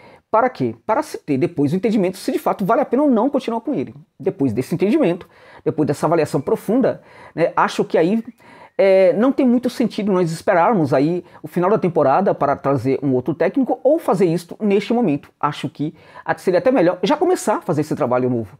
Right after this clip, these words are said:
esse trabalho diferente com o novo técnico a partir de agora e não propriamente, é, no começo de uma próxima temporada. Não, se houver o entendimento de que o São Paulo não é técnico pra continuar no Flamengo, é, não tem por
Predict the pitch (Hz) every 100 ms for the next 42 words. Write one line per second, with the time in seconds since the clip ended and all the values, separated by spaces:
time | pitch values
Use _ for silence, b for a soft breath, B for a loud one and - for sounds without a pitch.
0 | B B 147 - 156 147 156 127 147 135
1 | - 135 123 147 214 - - 320 277 330
2 | 185 147 - 254 226 220 180 147 170 -
3 | B B B - 196 196 156 143 156 160
4 | - 165 170 165 175 123 - B B B
5 | 208 - 302 254 240 370 247 190 170 160
6 | 147 - 170 160 226 339 339 - 156 151
7 | - - 156 151 135 131 139 247 170 B
8 | B 202 202 240 311 277 -